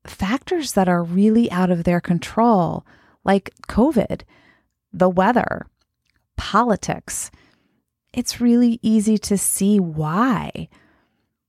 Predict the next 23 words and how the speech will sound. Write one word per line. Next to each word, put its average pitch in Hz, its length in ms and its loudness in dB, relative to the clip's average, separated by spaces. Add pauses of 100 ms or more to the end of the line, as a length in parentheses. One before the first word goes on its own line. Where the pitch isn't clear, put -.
(720)
Here 294 340 2
are 247 180 0
some 208 420 2
of 214 220 0
the - 100 -12
symptoms 180 560 0
and 185 120 0
behaviors 160 580 -4
that 156 100 -6
are 156 80 -4
specific - 1000 0
to 175 460 2
depression 151 800 -4
to - 140 -8
keep - 340 -8
your 175 200 -2
eye 151 260 -4
out - 220 -8
for. - 460 -14 (1400)
Consistent 208 840 0
sadness, - 1000 -6 (1300)
irritability 190 960 2
or 156 260 -6